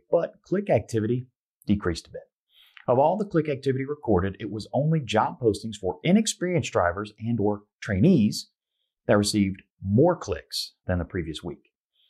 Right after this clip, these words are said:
One other brief aside here before we jump into the freight numbers. Uh, this past Monday was Memorial Day, and we hope you all had a great holiday, by the way. Uh, but typically, Mondays are high traffic days for both searches and clicks, except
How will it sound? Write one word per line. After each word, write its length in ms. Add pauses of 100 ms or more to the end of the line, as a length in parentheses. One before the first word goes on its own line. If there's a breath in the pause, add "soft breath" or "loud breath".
(260 loud breath)
One 160
other 180
brief 560
aside 460
here 340
before 260
we 80
jump 240
into 140
the 80
freight 240
numbers. 320 (340 soft breath)
Uh, 140
this 160
past 260
Monday 220
was 160
Memorial 400
Day, 160 (260)
and 140
we 80
hope 240
you 80
all 120
had 160
a 20
great 240
holiday, 420
by 160 (100)
the 80
way. 200 (400 soft breath)
Uh, 200
but 360
typically, 580
Mondays 600
are 140
high 260
traffic 500
days 260
for 360
both 400
searches 500 (140)
and 260
clicks, 460 (800)
except 800